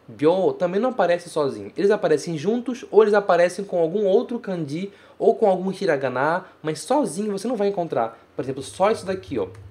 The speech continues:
Byo, só ele e mais nada. Você não vai encontrar isso aqui, assim, solto, pra ser pronunciado, pra ser lido. Não vai. Ele vai aparecer com alguém sempre. Por isso que nós estamos mostrando pra você o kanji junto com o outro, porque é assim que ele vem.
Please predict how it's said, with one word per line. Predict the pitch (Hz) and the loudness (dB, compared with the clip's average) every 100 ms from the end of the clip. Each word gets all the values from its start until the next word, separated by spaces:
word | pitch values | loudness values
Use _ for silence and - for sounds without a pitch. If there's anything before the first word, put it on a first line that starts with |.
| - - - - | -20 -20 -20 -18
Byo, | 113 120 139 135 135 - - | -8 0 2 2 0 -2 -12
só | - - 202 277 | -20 -4 0 2
ele | 160 170 170 190 | 2 0 -2 -8
e | 180 | -4
mais | 160 185 156 | -2 -2 0
nada. | 147 131 131 151 151 - - - _ | 0 0 -2 -6 -8 -20 -20 -20 _
Você | 147 202 | -10 -4
não | 226 | 0
vai | 175 226 | 0 0
encontrar | 214 180 147 123 | -2 -4 -2 -2
isso | 123 | -4
aqui, | 135 107 101 _ | -8 -10 -18 _
assim, | - 135 - 117 | -4 -4 -6 -10
solto, | - - 143 135 135 101 - _ _ _ _ _ | -8 4 4 4 0 -12 -16 _ _ _ _ _
pra | 143 | -4
ser | 139 175 | -2 -2
pronunciado, | 165 151 147 - 135 139 139 | 0 0 -2 0 2 2 0
pra | 147 | -4
ser | 135 127 | -4 -6
lido. | 135 - | -8 -6
Não | 131 175 | -6 -2
vai. | 135 104 139 | -2 -2 -4
Ele | 139 | -2
vai | 135 196 | 2 2
aparecer | 196 170 156 185 | 2 -2 -4 -10
com | - | -2
alguém | 160 139 143 185 | -2 -2 -4 -6
sempre. | - 151 117 - - - - _ - | -8 -8 -8 -12 -20 -20 -20 _ -2
Por | 233 | -2
isso | 196 196 240 | -2 -4 -8
que | 233 208 | -6 -2
nós | 196 196 | -2 -2
estamos | - 165 151 | -2 -4 -2
mostrando | 156 208 196 170 | -2 -4 -4 -4
pra | 156 | -2
você | 160 202 202 143 147 - - | -2 -4 -2 -2 -2 -8 -10
o | 165 | -10
kanji | 165 214 185 143 160 | -4 -2 -2 -4 -6
junto | 135 202 285 - | -4 -2 -2 -2
com | 269 | -2
o | 269 | 2
outro, | 151 156 160 | 2 2 -4
porque | 180 - | -10 -4
é | |
assim | 190 - - | -4 -4 -10
que | 190 | -4
ele | 226 233 | -4 -2
vem. | 143 | -6